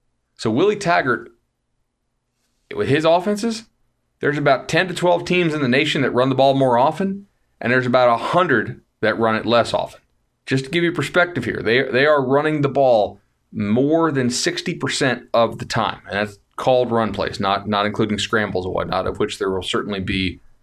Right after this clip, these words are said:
be a couple. So this is an offense that wants to run the ball a lot. What does that look like? Well, if you have seventy-five plays in the game, that means they're probably gonna run the ball, mm,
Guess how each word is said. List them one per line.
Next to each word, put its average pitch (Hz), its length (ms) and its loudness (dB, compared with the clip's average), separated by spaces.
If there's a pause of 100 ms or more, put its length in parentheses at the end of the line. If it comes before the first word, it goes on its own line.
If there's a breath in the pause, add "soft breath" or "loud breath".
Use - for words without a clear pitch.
(360)
be 104 100 0
a 98 60 -2
couple. - 280 0
So - 120 -6
this 120 140 -2
is - 80 -4
an 120 120 2
offense 127 380 0
that 101 160 0
wants 117 220 -2
to - 80 -6
run 113 220 -2
the 113 80 0
ball 113 340 4
a 98 80 0
lot. 98 380 0 (640)
What 95 260 0
does 120 100 0
that 139 180 2
look 170 160 -2
like? 202 320 0
Well, 107 380 0 (720)
if 85 160 -6
you 98 120 0
have 104 160 2
seventy-five 117 580 2
plays 123 280 -2
in 120 60 -2
the 120 60 0
game, 127 460 -2
that 113 140 -2
means 123 180 -2
they're 139 140 0
probably 147 280 0
gonna 135 120 0
run 139 200 0
the 131 60 -2
ball, 113 480 0 (340)
mm, 147 520 -4